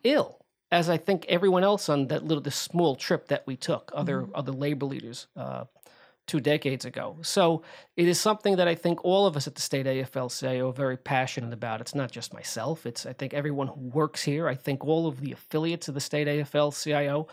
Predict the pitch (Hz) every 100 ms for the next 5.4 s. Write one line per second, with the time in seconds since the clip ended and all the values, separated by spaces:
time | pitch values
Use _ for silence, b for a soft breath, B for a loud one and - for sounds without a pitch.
0 | B B B - 143 - - - 143 143
1 | 143 - 135 131 151 151 156 151 139 139
2 | 131 131 139 139 139 - 143 139 143 151
3 | 160 156 147 151 - - 143 135 139 143
4 | 160 160 B B B B 135 131 151 135
5 | - 202 147 -